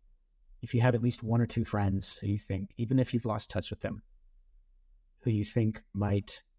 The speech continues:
be delighted to hear from you and accept you as you are now and not kind of, um, invalidate you or judge you, that as much as you don't feel like doing that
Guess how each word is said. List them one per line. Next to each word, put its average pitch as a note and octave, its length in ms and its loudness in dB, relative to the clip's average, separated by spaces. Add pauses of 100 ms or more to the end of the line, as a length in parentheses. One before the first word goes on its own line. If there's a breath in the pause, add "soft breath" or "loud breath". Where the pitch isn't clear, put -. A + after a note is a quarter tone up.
(720)
be A2+ 120 0
delighted G2+ 400 0
to G#2 60 -4
hear G#2 180 -2
from G#2 220 -8
you A2 200 -6 (640)
and G2+ 460 0
accept - 420 0
you G#2 300 2
as G2+ 200 -2
you G2 220 -2 (120)
are G2+ 380 -4 (200)
now F#2+ 400 -2 (1000)
and G2 200 2
not G2 400 -2 (1000)
kind G2+ 180 0
of, F#2+ 260 0
um, G2 340 0 (960)
invalidate G2+ 520 2
you G2 280 0
or F#2+ 120 -12
judge G#2 280 0
you, A#2 200 -6 (760)
that G2 280 0 (280)
as - 120 -4
much A#2+ 200 4
as A2+ 100 -2
you G2+ 160 0
don't A2 260 -2
feel B2 260 2
like B2 200 2
doing B2+ 240 4
that C3 260 2